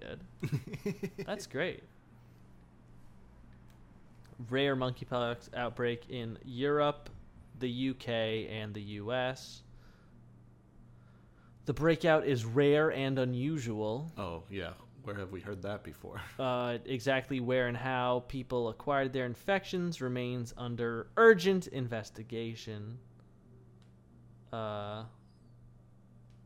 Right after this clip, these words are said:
Speaker 1: most, you know, people are saying that it's not coming from Africa, uh, because typically people catch monkeypox from animals in West or Central Africa.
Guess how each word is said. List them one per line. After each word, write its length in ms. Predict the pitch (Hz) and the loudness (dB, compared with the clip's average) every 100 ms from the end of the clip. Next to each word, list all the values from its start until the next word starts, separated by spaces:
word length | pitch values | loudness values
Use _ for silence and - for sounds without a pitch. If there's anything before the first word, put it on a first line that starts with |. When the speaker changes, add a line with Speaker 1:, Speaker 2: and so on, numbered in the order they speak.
| - | -10
Speaker 1:
most, 480 | 117 120 127 - - - - - | -4 0 -2 -2 -14 -20 -20 -18
you 100 | - | -10
know, 240 | 113 113 120 - - - - - - - - - | -6 -6 -6 -10 -20 -20 -20 -20 -20 -20 -20 -12
people 300 | - - 110 | -10 -8 -6
are 140 | 110 - | -6 -8
saying 440 | - 117 113 117 | -8 -6 -4 -6
that 140 | 113 | -6
it's 200 | 110 - | -8 -8
not 380 | 123 120 123 - | -6 -4 -6 -8
coming 340 | - 127 123 120 | -6 -4 -4 -6
from 340 | - 123 123 | -6 -4 -4
Africa, 720 | 120 120 120 131 - 135 151 170 - - - - - - - - | -4 -6 -6 -10 -6 -6 -6 -10 -16 -20 -20 -20 -20 -20 -20 -14
uh, 360 | 107 107 107 113 123 - - - - - - | -8 -8 -8 -10 -14 -20 -20 -20 -20 -20 -20
because 260 | - - 113 | -12 -8 -8
typically 600 | - 123 127 120 120 127 | -2 -2 -2 -6 -6 -6
people 360 | 139 - 120 110 | -8 -12 -8 -8
catch 400 | - 123 120 - | -6 -6 -6 -8
monkeypox 580 | 120 113 123 120 113 113 | -8 -8 -10 -8 -6 -6
from 200 | - 101 | -10 -10
animals 460 | 104 127 127 131 123 | -6 -6 -6 -6 -8
in 140 | 107 | -8
West 380 | 110 123 127 - | -6 -8 -10 -12
or 140 | 113 | -10
Central 440 | 117 - 123 - 151 | -10 -8 -10 -8 -8
Africa. 520 | 139 135 143 156 170 | -8 -10 -8 -8 -8